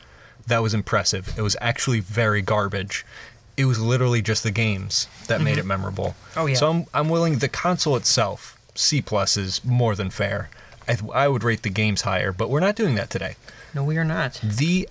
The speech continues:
Speaker 1: Xbox, the original Xbox, the big clunky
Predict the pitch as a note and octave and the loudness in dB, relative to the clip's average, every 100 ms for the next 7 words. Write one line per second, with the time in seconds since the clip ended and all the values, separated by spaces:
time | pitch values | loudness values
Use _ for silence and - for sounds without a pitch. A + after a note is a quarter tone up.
0 | - B2+ B2+ - G#2+ G#2 - - - - | -2 -2 0 -2 -2 -6 -12 -2 0 0
1 | - _ _ _ B2 A#2+ B2+ C3 C#3 C#3 | -2 _ _ _ 0 2 4 4 2 2
2 | G#2+ - - A2 G2+ - - - - - | -2 -4 -10 -10 -12 -4 -2 -2 -8 -20
3 | - - G2 F#2+ B2 B2 A2+ G#2 - - | -20 -6 -6 -4 -2 0 0 -4 -10 -20
4 | - - - A#2 A2+ A2+ A2+ G#2+ | -6 -4 -2 0 0 2 2 2